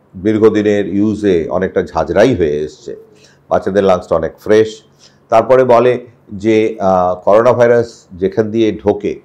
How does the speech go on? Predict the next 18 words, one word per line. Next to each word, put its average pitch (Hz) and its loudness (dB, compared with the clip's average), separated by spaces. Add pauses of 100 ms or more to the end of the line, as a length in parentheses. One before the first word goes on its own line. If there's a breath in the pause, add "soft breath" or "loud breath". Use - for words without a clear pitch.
(680)
এস 117 2
ইনহিবিট, 104 -4
আহ, 87 0
রিসেপ্টর 107 0
দিয়ে, 80 -8 (420 soft breath)
সেই 147 2
রিসেপ্টরটা 127 -2
বাচ্চাদের 107 -2
কিন্তু 107 -10
অতটা 98 -2
ডেভেলপ 107 4
করে 57 -4
না। 50 -12 (840 soft breath)
তো 101 -4
সেই 131 0
জন্য 143 0
করোনা 120 2
ভাইরাস 120 2